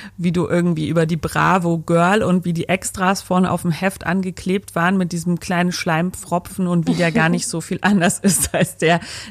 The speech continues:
den man dann manchmal in sich findet. Also wenn ich mit Freundinnen spreche und die fragen mich, „Oh, ich weiß nicht, bin ich jetzt fruchtbar?“, dann stelle ich immer die sehr vereinfachte Frage, „Ist es grad Eiklar oder eher Hüttenkäse?“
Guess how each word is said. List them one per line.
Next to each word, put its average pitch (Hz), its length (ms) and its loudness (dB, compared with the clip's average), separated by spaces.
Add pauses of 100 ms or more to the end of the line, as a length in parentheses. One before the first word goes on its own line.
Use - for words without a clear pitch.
(120)
den 170 120 0
man 170 160 2
dann 160 220 2
manchmal 165 580 0 (460)
in 165 220 4
sich 165 260 -2
findet. 147 560 -2
Also 180 140 0
wenn 185 120 4
ich 180 120 -2
mit 175 120 -6
Freundinnen 214 480 2
spreche 180 540 -2
und 170 180 0
die 175 80 -6
fragen 170 300 0
mich, 175 240 -2
„Oh, 180 140 0
ich - 140 -6
weiß 170 220 2
nicht, - 280 -6
bin 170 120 2
ich 165 140 -2
jetzt - 280 -6
fruchtbar?“, 180 580 0 (580)
dann 165 140 2
stelle 165 260 0
ich 165 140 -2
immer 170 240 2
die 165 160 -6
sehr 165 160 0
vereinfachte 175 560 0
Frage, 160 380 0
„Ist - 220 -2
es 160 160 -6
grad - 220 -4
Eiklar 156 500 0
oder 156 160 0
eher 143 220 -2
Hüttenkäse?“ 214 760 -2